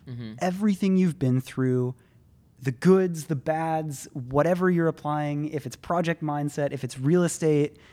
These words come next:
Speaker 2: literally you got here today, like, you walk in the room, there's just this energy. It's fun, it's light, it's inspiring. Like, I, I, it's not tangible, but there's just something there.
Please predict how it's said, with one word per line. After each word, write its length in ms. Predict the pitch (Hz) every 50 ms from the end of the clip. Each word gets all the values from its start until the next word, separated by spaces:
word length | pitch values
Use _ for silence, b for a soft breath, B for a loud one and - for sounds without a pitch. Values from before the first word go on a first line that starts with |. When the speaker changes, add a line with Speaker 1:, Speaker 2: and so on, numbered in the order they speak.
| B B B
Speaker 2:
literally 400 | 156 180 233 233 214 190 170 160
you 80 | 156 147
got 200 | 156 156 170 160
here 120 | 185 185
today, 440 | 175 - - 156 151 156 156 151 143
like, 160 | 131 123 -
you 60 | 151 139
walk 340 | 131 147 151 156 175 -
in 80 | 180 175
the 80 | 165 143
room, 260 | 127 143 160 151 139
there's 200 | 135 131 123 120
just 280 | - - 226 233 -
this 200 | - 302 262 - - _ _ _ _ -
energy. 540 | 143 160 190 208 180 123 - - - - _ _ _ _ _ _ -
It's 180 | 175 165 - -
fun, 720 | - - - - _ - - 170 175 170 147 131 120 120 -
it's 260 | 143 131 131 - -
light, 640 | 127 123 135 143 143 160 175 170 165 143 120 117 - _ -
it's 360 | 156 151 139 - - - - B B B B B B B B B -
inspiring. 1120 | - 160 160 151 143 - - - 151 143 170 175 170 160 151 143 135 131 123 123 117 120 123
Like, 240 | 131 139 139 139 - -
I, 200 | 151 - - - - - _ _ -
I, 260 | - 151 170 175 165 -
it's 200 | - 165 - -
not 240 | 165 170 180 - -
tangible, 560 | - - - 151 165 165 139 139 117 - - -
but 140 | 135 135
there's 180 | - 143 139 131
just 360 | - - - 170 190 - -
something 480 | - - 170 160 165 - - 151 143 143
there. 340 | 165 185 - - - -